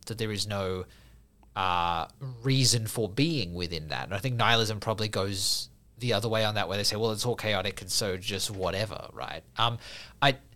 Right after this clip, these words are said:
a, a little bit of pop culture here. Have you seen the film that's out recently called Everything Everywhere All at Once?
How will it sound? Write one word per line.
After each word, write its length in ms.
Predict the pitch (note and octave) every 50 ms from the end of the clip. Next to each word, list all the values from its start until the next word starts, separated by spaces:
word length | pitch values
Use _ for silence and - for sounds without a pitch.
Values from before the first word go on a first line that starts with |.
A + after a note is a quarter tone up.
| - - - - - _ _ _ _ -
a, 120 | D#3 D3+ -
a 80 | - D3+
little 160 | D3+ E3 D#3+
bit 100 | D#3 C3+
of 60 | B2
pop 200 | - D#3+ E3 - -
culture 280 | D3 C3 A#2+ - -
here. 220 | A#2+ - A2+ G#2+ F#2+
Have 200 | - C#3 C3 D3
you 80 | E3+ E3+
seen 260 | - - F#3 F#3 F3
the 80 | F3
film 400 | - - D#3+ D3 D3 C#3 C3 B2+
that's 200 | B2 A2 G#2 -
out 200 | C3 A#2 A2+ -
recently 360 | - A#2 A#2 - B2 A2+ A2 G#2+
called 180 | - - A2+ -
Everything 420 | A2+ A#2+ A#2 B2 A2+ - A#2 E2+
Everywhere 360 | E2+ F#2 G2 A2+ G#2+ G#2+ G2+ G2
All 240 | C2 E2+ G2 F#2+ D#2
at 60 | C#2+
Once? 520 | D#2+ E2 D#2 - - - - - - -